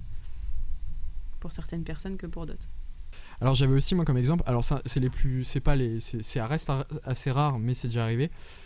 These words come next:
Speaker 2: Les trucs, quand j'avais fait un peu de recherche, euh, les plus d-, durs que j'avais trouvés, c'était en gros des gens qui, euh, se retrouvaient à avoir des membres paralysés au bout d'une seule consommation. Donc c'est un minimum, c'est, c'est vraiment le minimum du minimum, mais faut quand même le savoir, quoi.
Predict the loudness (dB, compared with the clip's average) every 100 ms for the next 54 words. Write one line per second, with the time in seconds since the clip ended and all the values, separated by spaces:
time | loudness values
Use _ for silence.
0 | -18 -6 0 2 2 2 2 2 4 4
1 | 6 4 2 0 -4 -2 -2 0 -2 -4
2 | -6 -8 -8 -12 -12 -14 -12 -10 -6 -2
3 | 2 2 4 2 2 2 2 2 2 0
4 | -4 -2 -2 0 2 2 4 2 2 2
5 | 0 0 2 4 4 2 0 -4 -8 -12
6 | -8 -4 -2 0 2 2 2 4 4 4
7 | 4 2 2 2 4 2 0 0 0 2
8 | 2 2 0 0 0 -2 -4 -8 -12 -16
9 | -16 -16 -16 -18 -18 -6 -2 0 0 -2
10 | -4 -8 -8 -12 -10 -6 -2 0 2 2
11 | 0 -4 -14 -18 -18 -18 -16 -8 -4 -4
12 | -6 -4 -2 0 0 0 0 -2 -2 0
13 | 2 2 4 4 2 2 2 2 0 0
14 | -2 -2 -6